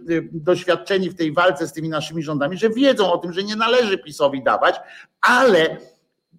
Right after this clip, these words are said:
to nie jest tak, że można dziecko wylać z kąpielą. Ja tak sobie myślę, że po prostu nie damy pisowi, no ale jak nie damy pisowi, to, y, te, y, Ukraińcy na tym stracą, tak? I Polacy, którzy pomagają tym Ukraińcom.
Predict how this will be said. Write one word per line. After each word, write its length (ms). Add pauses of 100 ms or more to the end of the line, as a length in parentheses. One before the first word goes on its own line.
(360)
to 80
nie 120
jest 220
tak, 200
że 120
można 280
dziecko 420
wylać 320
z 60
kąpielą. 760
Ja 120
tak 180
sobie 160
myślę, 240 (280)
że 140
po 100
prostu 280
nie 140
damy 260
pisowi, 440
no 80
ale 140
jak 200
nie 80
damy 220
pisowi, 520 (600)
to, 440
y, 160 (100)
te, 180
y, 380
Ukraińcy 480
na 100
tym 160
stracą, 420
tak? 200
I 40
Polacy, 420
którzy 240
pomagają 520
tym 120
Ukraińcom. 400